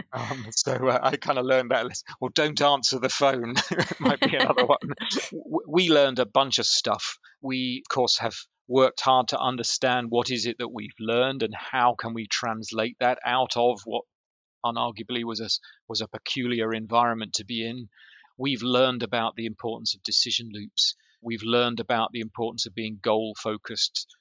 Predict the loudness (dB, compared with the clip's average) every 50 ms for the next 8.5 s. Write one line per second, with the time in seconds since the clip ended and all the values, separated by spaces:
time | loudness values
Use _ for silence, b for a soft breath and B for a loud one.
0 | b _ _ -12 -12 -12 -12 -14 _ -6 -4 -4 -2 -2 -4 -6 -8 -6 -8 -8
1 | -8 -8 -8 -6 -2 -2 -2 -2 -2 -8 -12 _ _ _ _ _ _ _ _ -10
2 | -6 -4 -4 -2 0 2 2 2 2 0 0 -2 -2 0 0 0 0 -2 -4 _
3 | -12 -10 -8 -8 -8 -10 -12 _ _ _ _ _ _ -14 -14 -12 -6 -4 -4 -4
4 | -4 -6 -8 -8 -6 -6 -6 -8 -8 -8 -10 -4 0 0 2 2 2 2 2 0
5 | 0 -2 -2 -6 -6 -6 -6 -6 -4 -4 -6 -6 -10 -10 -8 -8 -6 -6 -6 -8
6 | -8 -8 -8 -4 -2 -2 -4 -4 -6 -12 -18 _ _ _ _ _ _ 0 0 0
7 | 0 -4 -6 -6 -6 -4 0 2 4 6 4 4 2 0 -4 -8 -10 -10 _ _
8 | _ _ -16 -4 0 0 0 0 -2